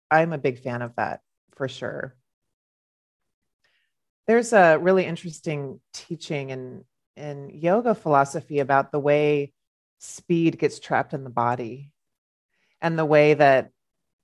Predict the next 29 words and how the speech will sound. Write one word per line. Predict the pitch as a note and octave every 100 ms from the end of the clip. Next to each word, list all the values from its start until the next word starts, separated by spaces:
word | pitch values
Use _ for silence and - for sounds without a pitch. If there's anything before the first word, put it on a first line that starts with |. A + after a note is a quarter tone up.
| -
um, | C#3 C3+ B2+ A2 C#2+ B1+ _ _ _ _ _ _ -
we | - F3 F3+
just | F3+ D#3+ -
can't | F3 E3+ D#3+
seem | - D#3
to | D#3
turn | - D#3 C#3+
it | C#3
off. | C#3+ C#3
I | D3+
just | E3 D#3+
got | D3+ C#3
back | C#3 C#3
from | - C#3
teaching | - D#3 - C#3+
a | C3+
week-long | C3+ C3+ C3+ C3+
yoga | C3+ C#3+
retreat | C3 B2+ - C#3
in | C3
Maui, | B2+ C3 C3 B2+ B2+ C#3+ _ _ _ _ _
and | - F3
it's | E3+
so | - G#3 G#3+
interesting | G3 G#3+ G3 F#3+ D#3+
to | D3+ D#3
see | - - D#3 D#3
the | D3
ways | C#3 C#3+ C#3+ C#3+ C3+ - -